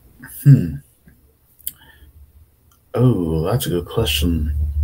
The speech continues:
Hmm. Uh, I believe there are, beyond the Blood King and the,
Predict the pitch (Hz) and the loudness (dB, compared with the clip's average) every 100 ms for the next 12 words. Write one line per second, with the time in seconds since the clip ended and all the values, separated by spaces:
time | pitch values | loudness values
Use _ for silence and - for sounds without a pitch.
0 | - - - - - - - - 95 90 | -2 -2 -4 -4 -4 -6 -6 -6 -2 0
1 | 87 85 78 - - - - - - - | 2 0 -4 -6 -8 -10 -14 -20 -12 -8
2 | - - - - - - - - - - | -6 -4 -6 -6 -12 -12 -18 -18 -14 -8
3 | - - - - - - - 92 95 95 | -4 -2 -4 -4 -6 -6 -6 0 2 2
4 | 95 95 95 - 104 95 - 113 151 160 | 2 -2 -6 -8 -8 -8 -4 4 6 6
5 | 151 143 123 110 104 104 95 90 82 78 | 6 6 4 2 2 2 2 2 0 -4
6 | 73 71 - - - - 101 110 110 - | -8 -8 -10 -14 -18 -10 -4 -2 -2 4
7 | 98 95 - 107 110 127 131 - 92 92 | 4 4 2 -4 2 4 6 4 0 0
8 | 90 87 90 90 90 87 85 | 0 0 2 2 4 2 0